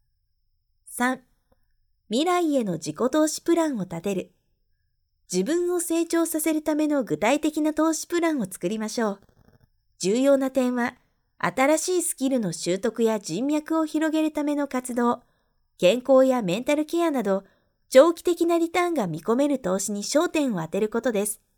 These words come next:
やってみよう。自分を成長させるために必要な投資を一つ実行してみましょう。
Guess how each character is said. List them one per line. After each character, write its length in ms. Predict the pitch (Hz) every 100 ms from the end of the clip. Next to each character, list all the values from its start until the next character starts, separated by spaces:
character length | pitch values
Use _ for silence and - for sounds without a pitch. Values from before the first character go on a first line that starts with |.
| _ _ _ _ _ _ _ _ _ _
や 140 | 165 165
っ 140 | -
て 120 | 269
み 140 | 294 294
よ 320 | 285 233 -
う。 880 | _ _ _ _ _ _ _ _ 170
自 120 | 180
分 260 | 277 330 339
を 60 |
成 240 | 330 330 330
長 220 | 339 330
さ 120 | 330
せ 140 | 330
る 100 | 330
た 120 | 330 330
め 120 | 330
に 120 | 190
必 260 | - - 220
要 160 | 247
な 120 | 247
投 200 | 240 247
資 240 | 247 226 226
を 160 | - - _
一 280 | - - 311
つ 160 | - 269
実 200 | 156 -
行 160 | 220
し 60 | 240
て 120 | 254
み 120 | 247
ま 100 | 247
し 140 | 247 254
ょ 60 |
う。 120 | 208